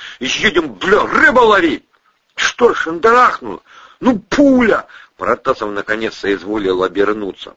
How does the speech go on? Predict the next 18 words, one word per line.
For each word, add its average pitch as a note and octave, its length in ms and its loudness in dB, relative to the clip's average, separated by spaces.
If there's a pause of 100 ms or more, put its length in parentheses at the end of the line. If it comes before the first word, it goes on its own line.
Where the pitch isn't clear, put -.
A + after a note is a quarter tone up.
(100)
«Пуля, C4+ 360 2
братан! F3 720 -2 (340)
Прям A#3 180 0
по B3 180 -4
черепухе B3 680 -4
звезданула! D3+ 960 -4 (320)
По - 80 -10
касательной, A3 840 2
видать!» D3+ 500 -4 (300)
С - 80 -16
чувством C3 560 -4
выполненного G2 680 -4
долга G2 600 -6 (360)
Валерий G2 460 0
повернулся F#2 580 -2
к - 100 -20
Планшетова. G2 680 -4 (260)
«Налево! A#3+ 640 4